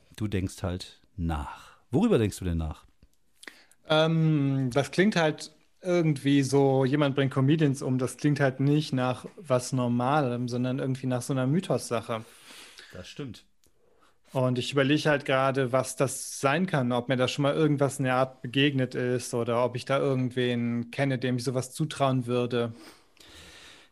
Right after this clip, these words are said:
Speaker 1: Nee, so auf Anhieb würdest du sagen, äh, nein,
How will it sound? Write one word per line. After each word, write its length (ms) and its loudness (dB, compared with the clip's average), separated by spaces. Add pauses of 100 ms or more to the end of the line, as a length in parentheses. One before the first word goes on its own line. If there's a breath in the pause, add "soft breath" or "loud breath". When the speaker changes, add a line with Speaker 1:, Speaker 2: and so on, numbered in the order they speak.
(160)
Speaker 1:
Nee, 140 2
so 200 2
auf 160 0
Anhieb 320 2
würdest 400 -4
du 80 -2
sagen, 480 2
äh, 440 0
nein, 580 0